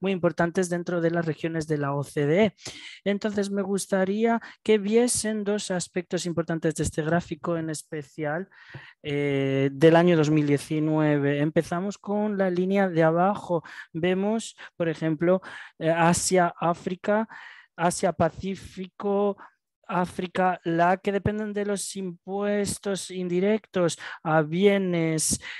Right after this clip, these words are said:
y servicios, en, incluyendo el iva y otro tipo de impuestos para los servicios y los bienes. Esto representa más o menos la mitad de los ingresos y de la recaudación total en las regiones en desarrollo,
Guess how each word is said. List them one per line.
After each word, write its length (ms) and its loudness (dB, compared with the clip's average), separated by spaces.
y 240 -6
servicios, 1120 0
en, 260 -2
incluyendo 520 2
el 140 4
iva 240 4
y 60 2
otro 200 -2
tipo 260 -4
de 160 -2
impuestos 600 -4
para 180 0
los 160 -2
servicios 460 -6
y 20 -8
los 180 -6
bienes. 240 -2
Esto 180 -2
representa 500 -2
más 180 -2
o 40 -8
menos 260 -4
la 100 -2
mitad 460 2
de 160 0
los 260 -4
ingresos 460 -4
y 20 -4
de 100 -6
la 120 -2
recaudación 520 -2
total 380 0
en 80 -2
las 140 0
regiones 380 -4
en 100 -6
desarrollo, 640 -2